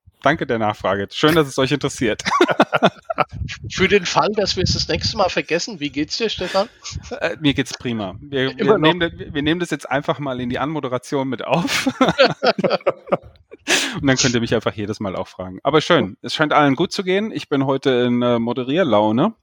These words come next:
Speaker 1: Ich komme mir vor wie so ein Rummelplatzsprecher jetzt, nachdem ich einen Norbert so anmoderiert hab.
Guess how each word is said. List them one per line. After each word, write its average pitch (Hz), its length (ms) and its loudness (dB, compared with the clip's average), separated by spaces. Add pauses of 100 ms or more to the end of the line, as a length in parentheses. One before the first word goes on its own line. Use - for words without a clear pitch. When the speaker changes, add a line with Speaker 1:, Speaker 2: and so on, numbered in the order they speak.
(880)
Speaker 1:
Ich - 80 -8
komme 120 160 4
mir 110 60 4
vor 139 160 2
wie 139 60 4
so 120 100 2
ein 110 120 2
Rummelplatzsprecher 110 960 0
jetzt, 101 200 0
nachdem 107 240 0
ich 104 180 -2
einen 101 520 -2
Norbert 110 360 0
so 101 120 0
anmoderiert 98 580 -2
hab. - 180 -2